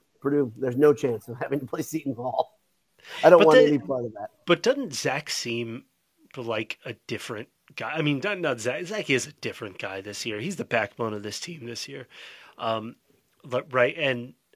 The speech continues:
Speaker 2: the, the wings, you know, Morton and Newman are playing their best basketball of the season so far. Uh, Smith seems to be, like, broken clear through of that freshman wall. Jenkins is playing the best game of,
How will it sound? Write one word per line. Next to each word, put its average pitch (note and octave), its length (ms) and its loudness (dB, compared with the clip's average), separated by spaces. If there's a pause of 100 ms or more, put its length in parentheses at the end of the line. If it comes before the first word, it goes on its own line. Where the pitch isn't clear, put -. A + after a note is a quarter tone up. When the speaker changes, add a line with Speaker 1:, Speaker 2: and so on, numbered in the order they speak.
(160)
Speaker 2:
the, C3 280 0 (640)
the C3 160 2
wings, D3+ 600 0
you B2+ 120 -2
know, A2+ 200 -2
Morton D3 580 -4
and B2 260 -6
Newman A#2+ 340 -4
are A#2 120 -6
playing A2 320 -6
their G#2 100 -6
best G#2+ 240 -6
basketball A2 480 -8
of G#2 80 -8
the G2+ 80 -14
season G#2+ 540 -8 (240)
so A2+ 180 -4
far. G#2 400 -8 (560)
Uh, A#2 280 -4 (160)
Smith D3+ 500 4 (100)
seems C#3+ 380 0
to C3+ 100 -4
be, A#2 340 -6 (440)
like, - 180 -4 (400)
broken C#3 300 2
clear C3+ 400 -2
through A2+ 420 -6 (300)
of C#3 160 0
that B2 180 0
freshman G#2+ 460 -8
wall. G2 340 -6 (380)
Jenkins D3 520 4
is A#2+ 80 -8
playing B2+ 260 -2
the A#2 60 -8
best A2+ 280 -4
game A2+ 240 -6
of, A2 120 -12